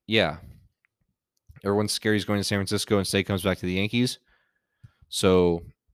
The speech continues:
you know, kind of a, like, a thing where it's like you had to do that. There isn't necessarily a bonus, kind of cherry on top kind of thing that you brought him back, but definitely needed to be done, and they got it done. So big props to them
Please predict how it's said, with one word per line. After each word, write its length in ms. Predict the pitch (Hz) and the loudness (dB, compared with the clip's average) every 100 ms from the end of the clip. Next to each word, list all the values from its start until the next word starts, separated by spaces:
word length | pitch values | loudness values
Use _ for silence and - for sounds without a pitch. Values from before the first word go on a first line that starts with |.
| - | -8
you 120 | 98 | -4
know, 280 | 90 85 82 - _ _ - | 0 -2 -4 -12 _ _ -4
kind 160 | 98 | -2
of 80 | 92 | 0
a, 120 | 87 - - - | -2 -6 -16 -16
like, 340 | 90 87 - - - | -8 -6 -8 -18 -10
a 80 | 92 | -8
thing 220 | - 95 | -4 -4
where 100 | 87 | -4
it's 100 | - | -4
like 200 | 87 - | -8 -6
you 80 | 87 | -6
had 220 | 82 85 | -4 -4
to 60 | 90 | -4
do 200 | 95 95 | -2 0
that. 260 | 98 95 | 0 -2
There 80 | 85 | -4
isn't 220 | 82 82 | -8 -8
necessarily 800 | 82 - - 87 85 82 80 80 - _ _ _ _ | -8 -8 -6 -4 -4 -4 -4 -6 -10 _ _ _ _
a 240 | 80 78 | -6 -6
bonus, 440 | 76 80 85 92 - | -2 -2 -2 -4 -6
kind 240 | - 85 | -8 -8
of 80 | 80 | -6
cherry 280 | - 87 85 | -4 -4 -4
on 100 | 73 | -4
top 240 | 85 82 | -4 -4
kind 160 | - 98 | -4 -6
of 60 | |
thing 180 | - 98 | -6 -8
that 120 | 95 | -6
you 100 | 87 | -8
brought 160 | 80 85 | -8 -8
him 80 | 80 | -4
back, 220 | 90 107 _ | -4 -4 _
but 240 | 80 69 _ _ _ _ _ _ _ - | -6 -6 _ _ _ _ _ _ _ -2
definitely 380 | 95 - 95 92 | -2 0 -2 -2
needed 260 | 92 87 | -2 -4
to 60 | - | -4
be 100 | 87 | -2
done, 240 | 92 117 | 0 0
and 140 | 95 85 | -2 -4
they 80 | |
got 160 | 85 85 | -2 -2
it 80 | 82 | -4
done. 200 | 73 65 | -6 -8
So 160 | - | -10
big 240 | 82 98 - | -4 -4 -2
props 300 | 110 101 - | 0 0 -2
to 80 | 92 | -4
them 280 | 92 123 | -2 -4